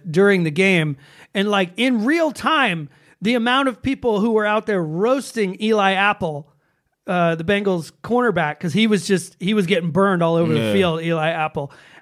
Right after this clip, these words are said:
Speaker 1: Um, and there were all these, like, memes of, like, a rotten apple, and this is Eli trying
Speaker 2: Man,
Speaker 1: to
Speaker 2: it's
Speaker 1: cover
Speaker 2: tough,
Speaker 1: Tyreek,
Speaker 2: man. It's
Speaker 1: all that
Speaker 2: tough.
Speaker 1: kind of stuff. And this guy stepped up and made a huge fucking play.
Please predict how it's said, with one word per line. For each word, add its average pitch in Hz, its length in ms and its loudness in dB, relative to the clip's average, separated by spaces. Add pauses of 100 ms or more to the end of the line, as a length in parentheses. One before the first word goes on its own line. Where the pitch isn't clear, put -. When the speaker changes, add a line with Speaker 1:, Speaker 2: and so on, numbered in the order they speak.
Speaker 1:
Um, 165 440 0 (160)
and 175 100 -2
there 180 80 0
were 170 80 0
all 170 120 0
these, 175 160 2
like, 170 160 -2
memes 185 540 2
of, 160 100 0
like, 151 200 -4
a 143 40 -4
rotten 175 360 -4
apple, 202 800 0
and 160 200 -2
this 180 140 -6
is 156 160 -8
Eli 190 440 0
trying 185 180 -4
Speaker 2:
Man, 220 160 2
Speaker 1:
to 240 40 0
Speaker 2:
it's 196 80 2
Speaker 1:
cover 190 100 -2
Speaker 2:
tough, 208 240 2
Speaker 1:
Tyreek, 196 160 0
Speaker 2:
man. 135 380 0
It's 175 160 -4
Speaker 1:
all 202 80 -2
that 202 120 2
Speaker 2:
tough. - 40 2
Speaker 1:
kind 208 100 0
of 185 80 -4
stuff. 202 200 -2 (340)
And 196 220 0
this 311 180 -2
guy 226 320 2
stepped 254 560 -4
up 196 300 0
and 185 160 -2
made 185 260 2
a 170 200 -2
huge 277 880 0
fucking 202 460 -2
play. 175 420 -2